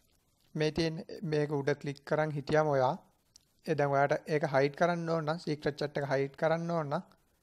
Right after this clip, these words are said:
මෙහෙම ක්ලික් කරන් ඉඳලා හයිඩ් චැට් දාන්න ඕනේ.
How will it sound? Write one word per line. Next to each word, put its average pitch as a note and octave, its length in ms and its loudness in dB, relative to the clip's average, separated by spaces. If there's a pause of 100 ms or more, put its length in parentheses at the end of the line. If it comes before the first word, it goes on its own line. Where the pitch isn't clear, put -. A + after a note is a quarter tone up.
(560)
මෙහෙම D3+ 240 -2
ක්ලික් D3 260 -10
කරන් D3+ 340 0
ඉඳලා C#3 360 2 (1160)
හයිඩ් D3+ 280 2
චැට් C#3 300 0
දාන්න C3 300 0
ඕනේ. C3 240 -12